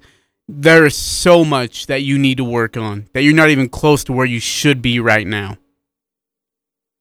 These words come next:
Um, and I, and I've told this story,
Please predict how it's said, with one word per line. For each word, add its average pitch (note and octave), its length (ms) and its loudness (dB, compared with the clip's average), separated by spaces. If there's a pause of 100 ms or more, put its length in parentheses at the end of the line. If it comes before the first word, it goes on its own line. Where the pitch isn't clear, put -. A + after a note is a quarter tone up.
(440)
Um, C#3+ 400 4
and E3 160 0
I, F3+ 80 2
and F3+ 160 0
I've E3+ 140 0
told D4 260 0
this F#3 160 -2
story, D3+ 600 2